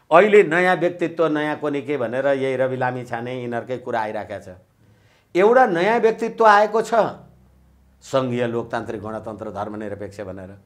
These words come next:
प्रचण्डलाई जसरी पनि हराउँछु भनेको छ। अब <clears throat> अर्को आएको छ रविन्द्र मिश्र, होइन यो संविधानले बाँधेको साँधेको डोरी लगाएको कि, अ,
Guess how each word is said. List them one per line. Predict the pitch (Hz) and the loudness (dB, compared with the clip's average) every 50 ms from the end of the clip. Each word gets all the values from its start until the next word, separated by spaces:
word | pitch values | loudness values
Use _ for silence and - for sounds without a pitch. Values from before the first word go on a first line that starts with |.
| _ _ _ _ _ _ _ _ _ _ _ _ _ _ _ _ _ - | _ _ _ _ _ _ _ _ _ _ _ _ _ _ _ _ _ -6
प्रचण्डलाई | 110 110 - 117 113 110 113 113 117 | -6 -4 -2 -2 -2 0 0 -2 -2
जसरी | 110 117 113 - 117 107 107 | -2 -4 -4 -4 -4 -6 -6
पनि | 113 120 | -6 -8
हराउँछु | 113 104 104 107 107 95 107 110 | -8 -6 -6 -8 -8 -10 -12 -14
भनेको | 101 98 101 98 95 98 98 | -12 -14 -16 -18 -18 -20 -20
छ। | - _ _ _ _ _ _ _ _ _ _ _ _ _ _ _ _ _ _ - - | -20 _ _ _ _ _ _ _ _ _ _ _ _ _ _ _ _ _ _ 4 6
अब | 240 247 | 8 10
<clears throat> | 269 254 - - - - 269 208 160 120 - - - - - - 143 - 156 123 - - - - - 160 147 156 - - | 10 10 8 8 6 8 8 8 6 4 -2 -6 -16 -12 -4 -2 2 2 2 2 0 -6 -6 0 2 4 4 4 4 6
अर्को | 190 226 247 - 277 | 6 6 8 8 6
आएको | 277 247 233 226 196 214 208 | 8 8 8 6 4 2 2
छ | - | 4
रविन्द्र | 208 202 180 180 190 185 185 180 180 | 6 6 8 6 6 4 2 0 0
मिश्र, | 160 160 147 - 180 190 185 170 - - - - _ - | 0 0 0 0 2 2 2 2 0 -6 -16 -20 _ 2
होइन | - 175 247 277 262 | 6 8 8 8 8
यो | 285 285 262 240 226 226 214 | 8 8 8 8 8 6 4
संविधानले | 220 226 220 220 226 214 214 214 202 202 | 4 2 2 4 4 4 4 4 4 4
बाँधेको | 185 190 190 185 185 185 185 175 | 2 2 2 2 2 0 0 0
साँधेको | 131 175 165 160 170 156 185 | -2 -2 0 0 0 0 0
डोरी | 180 151 160 160 165 | 0 0 0 2 2
लगाएको | 156 151 147 135 151 151 | 2 2 2 2 0 -2
कि, | 143 185 190 170 | 0 0 0 0
अ, | 151 - | 0 -4